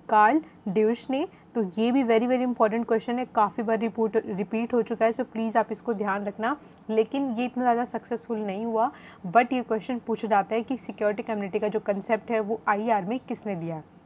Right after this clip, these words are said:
Okay, let's move on to another question। Next question is, which of the following freedoms was not mentioned by Roosevelt? So Roosevelt कौन थे? Roosevelt थे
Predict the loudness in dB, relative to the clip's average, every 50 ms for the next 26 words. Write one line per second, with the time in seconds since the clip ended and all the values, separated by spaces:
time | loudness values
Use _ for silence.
0 | -6 -4 -4 -2 0 -2 -4 -4 -4 -10 -20 -20 -20 -20 -14 -6 -2 0 0 0
1 | 0 -2 -2 0 2 0 0 2 0 0 0 0 -2 -2 0 0 -2 -2 -2 0
2 | 0 0 0 -2 -6 -16 -20 -20 -20 -20 -20 -20 -20 -20 -20 -20 -20 -20 -20 -20
3 | -20 -20 -20 -20 -20 -20 -20 -20 -16 -8 -2 2 2 2 2 2 2 0 0 0
4 | 0 -2 0 2 2 2 2 2 -2 -4 -10 -20 -20 -14 -6 -2 -2 0 2 2
5 | 2 2 0 -2 0 2 2 2 4 2 0 0 -2 -4 -2 0 2 2 2 2
6 | 0 0 -4 -8 -10 -12 -8 -4 -2 0 0 0 -2 -6 -8 -6 -4 0 2 4
7 | 6 4 4 2 -2 -6 -4 -4 -4 -4 -6 -4 -2 2 2 2 2 2 0 0
8 | -2 -2 -2 -4 -4 -4 -6 -8 -12 -12 -14 -16 -6 0 2 4 4 6 4 4
9 | 4 2 2 0 0 -2 -2 0 0 2 2 0 0 0 0 2 2 2 2 2
10 | 0 -2 -2 0 0 0 0 -2